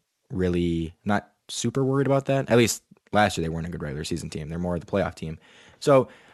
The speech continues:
I mean, I think the Bucks are in good shape to you know, get to the tournament and everything. But again, I just, for me as a fan, I'm not going to really care. I,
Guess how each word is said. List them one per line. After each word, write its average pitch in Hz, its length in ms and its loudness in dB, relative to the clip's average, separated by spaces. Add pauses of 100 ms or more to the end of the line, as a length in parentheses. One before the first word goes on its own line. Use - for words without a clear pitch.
(140)
I 175 80 6
mean, 180 100 8
I 151 60 8
think 190 160 4
the 151 60 2
Bucks 139 240 4
are 139 40 2
in 123 80 2
good 117 140 4
shape 120 320 4
to 98 400 4 (520)
you 123 140 -2
know, 87 260 -2 (100)
get 123 160 4
to 117 80 -2
the 101 80 0
tournament 139 300 2
and 95 60 0
everything. 92 400 0
But 104 100 2
again, 139 180 2
I 110 100 -2
just, 117 260 -2 (420)
for 135 160 2
me 185 260 8
as 151 120 8
a 127 60 2
fan, 90 440 -2 (1300)
I'm 143 440 4
not 123 360 2
going 117 360 2
to - 180 -4
really 113 420 4
care. 113 380 2
I, 147 200 4